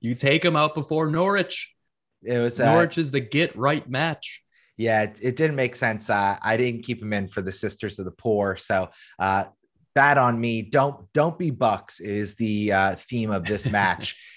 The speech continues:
Speaker 2: And, uh, make sure that you keep any players that are gonna be matching up against Norwich in your lineup and starting for the foreseeable future, uh, for the Premier League and for F P L points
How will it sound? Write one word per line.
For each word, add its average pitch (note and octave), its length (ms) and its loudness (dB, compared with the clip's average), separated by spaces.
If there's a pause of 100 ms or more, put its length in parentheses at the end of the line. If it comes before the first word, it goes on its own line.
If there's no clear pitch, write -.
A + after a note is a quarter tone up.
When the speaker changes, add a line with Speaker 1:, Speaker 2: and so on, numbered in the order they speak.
Speaker 2:
And, G2 320 -2
uh, F#2+ 220 0
make C3+ 220 0
sure D3+ 180 0
that A#2+ 180 0
you A#2 120 -4
keep A#2 360 -6 (120)
any A2+ 480 -2 (180)
players G#2 440 2
that G2 120 -2
are F#2+ 80 0
gonna G2 160 -4
be F#2+ 260 -8
matching G2+ 460 -2
up F#2+ 260 0
against G2 520 -4
Norwich G2+ 580 -2
in B2+ 220 0
your A2+ 100 2
lineup G#2 420 0
and F#2 180 -6
starting F#2+ 600 0 (240)
for A2 80 -2
the G2+ 100 -2
foreseeable G2+ 580 -2
future, F#2+ 580 -6 (220)
uh, E2+ 200 0
for F#2+ 220 -6
the E2+ 100 -6
Premier D#3 340 0
League C#3 240 2
and G2 340 -2 (360)
for A2 100 -4
F G#2+ 220 -2
P A2 120 0
L G2+ 120 4
points F2 540 -8